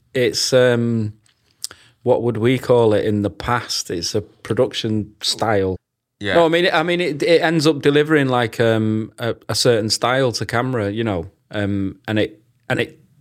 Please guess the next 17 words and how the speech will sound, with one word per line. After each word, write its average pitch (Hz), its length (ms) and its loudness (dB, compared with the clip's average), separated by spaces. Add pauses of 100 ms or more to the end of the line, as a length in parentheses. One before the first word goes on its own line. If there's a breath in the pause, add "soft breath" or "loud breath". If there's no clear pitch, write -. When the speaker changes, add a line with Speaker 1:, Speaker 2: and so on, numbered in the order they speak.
(120)
Speaker 1:
connects 143 400 -4
with 139 160 0
people 113 340 -2
differently. 110 640 -2
Like, 117 180 0
we'd 147 220 4
have 143 200 -2
put 131 300 0
graphics 120 540 -4
at 120 80 -4
the 120 140 -4
head 123 200 0
of 123 160 -4
it, 123 360 2
and, 107 440 -4
you 120 100 -6
know, 104 300 0